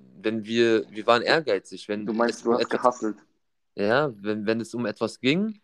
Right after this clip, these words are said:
Speaker 1: und, äh, ich, äh, jemand, äh, hat auf mich eingeredet und gesagt, „Nee, das kannst du nicht schaffen.“ Und bei mir gab's nie dieses Wort, „Du kannst es nicht schaffen.“ Ich hab alles geschafft, was ich wollte.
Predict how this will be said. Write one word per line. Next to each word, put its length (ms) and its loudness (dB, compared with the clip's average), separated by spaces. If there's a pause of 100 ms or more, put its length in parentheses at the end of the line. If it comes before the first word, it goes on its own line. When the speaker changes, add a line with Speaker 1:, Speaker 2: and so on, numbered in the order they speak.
(540)
Speaker 1:
und, 460 0
äh, 160 4
ich, 480 -4
äh, 380 4
jemand, 500 0
äh, 240 0
hat 180 -4
auf 180 -2
mich 140 -6
eingeredet 380 2
und 60 -20
gesagt, 240 0
„Nee, 140 2
das 240 0
kannst 220 -6
du 60 -4
nicht 160 -4
schaffen.“ 400 -2 (400)
Und 260 -4
bei 140 8
mir 160 4
gab's 340 4
nie 180 4
dieses 340 -4
Wort, 260 4
„Du 80 -6
kannst 280 -4
es 120 -8
nicht 160 -8
schaffen.“ 360 -4
Ich 180 -8
hab 120 -2 (120)
alles 300 2
geschafft, 320 -6
was 160 -4
ich 140 -14
wollte. 360 0